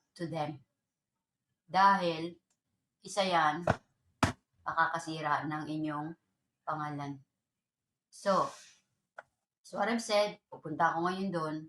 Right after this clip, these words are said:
Ito lang ang lalakarin ko. Wasting time, right? Imbis na magpahinga ka pa, makagawa ka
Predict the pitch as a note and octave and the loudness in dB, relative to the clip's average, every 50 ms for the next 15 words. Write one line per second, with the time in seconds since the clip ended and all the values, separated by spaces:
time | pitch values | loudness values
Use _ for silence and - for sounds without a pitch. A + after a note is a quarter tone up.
0 | - _ _ _ _ _ _ _ _ _ _ - F3 F3 F3 F#3 F3 F3 E3+ E3+ | -16 _ _ _ _ _ _ _ _ _ _ -12 -10 -8 -4 -2 0 2 2 2
1 | E3 D#3+ D#3+ D#3 D#3 D#3 D#3 D3+ D3+ D3+ D3+ D3+ D3+ D3+ D3 - D#3 D#3 E3+ G#3+ | 0 -2 -4 -4 -4 -4 -4 -2 -2 -2 -4 -4 -6 -6 -2 0 0 0 0 -2
2 | A3+ - _ _ _ - D3+ D3+ C#3+ - E3 D#3+ E3 D#3+ F3+ F3 F3 D#3+ D3+ C#3+ | -4 -8 _ _ _ -12 -12 -10 -10 -10 -10 -10 -6 -2 0 0 0 0 -2 -4
3 | D3 D3+ D#3 E3 D#3+ - _ _ _ _ _ _ _ _ _ _ _ _ _ - | -6 -6 -6 -8 -10 -14 _ _ _ _ _ _ _ _ _ _ _ _ _ -16
4 | D#3 D#3+ E3 - - E3+ E3 E3 E3 D#3+ D#3+ - D#3+ D#3+ D#3 D#3+ D#3+ D3+ D3+ D#3 | -14 -14 -12 -8 -6 -4 -2 -2 -2 -2 -2 -2 -4 -4 -4 -4 -4 -4 -4 -6
5 | D#3 - F#3 F#3+ F#3+ F3 D3+ - D3+ D3+ D#3 D3+ D3 D3+ D#3 | -4 -2 0 0 0 -2 -4 -6 -8 -6 -4 -4 -4 -4 -6